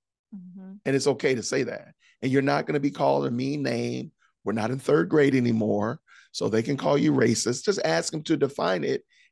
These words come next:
Speaker 2: and then you'll see their brains short circuit 'cause there's no definition. These people just make up words. So therefore, ignore 'em. But even greater than that,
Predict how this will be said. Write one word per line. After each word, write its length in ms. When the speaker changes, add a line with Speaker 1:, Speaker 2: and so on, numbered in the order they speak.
Speaker 2:
and 140
then 160
you'll 140
see 180
their 140
brains 800
short 320
circuit 360
'cause 160
there's 140
no 140
definition. 600
These 140
people 200
just 140
make 240
up 160
words. 400
So 200
therefore, 600
ignore 500
'em. 80
But 320
even 320
greater 420
than 220
that, 400